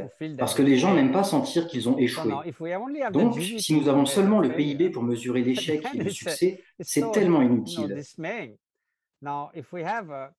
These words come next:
Speaker 2: Mais
Speaker 1: a
Speaker 2: si nous avons
Speaker 1: social
Speaker 2: une
Speaker 1: wealth,
Speaker 2: richesse sociale, une richesse
Speaker 1: environmental wealth,
Speaker 2: environnementale, des
Speaker 1: people
Speaker 2: gens qui
Speaker 1: who
Speaker 2: sont volontaires,
Speaker 1: volunteer.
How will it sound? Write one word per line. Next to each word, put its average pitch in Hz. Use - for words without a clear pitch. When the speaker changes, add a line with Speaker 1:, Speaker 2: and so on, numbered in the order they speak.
Speaker 2:
Mais 123
Speaker 1:
a -
Speaker 2:
si 170
nous 170
avons 170
Speaker 1:
social 165
Speaker 2:
une 127
Speaker 1:
wealth, 135
Speaker 2:
richesse -
sociale, 156
une 110
richesse 208
Speaker 1:
environmental -
wealth, 120
Speaker 2:
environnementale, 147
des 170
Speaker 1:
people 170
Speaker 2:
gens 143
qui 139
Speaker 1:
who 139
Speaker 2:
sont 117
volontaires, 127
Speaker 1:
volunteer. 156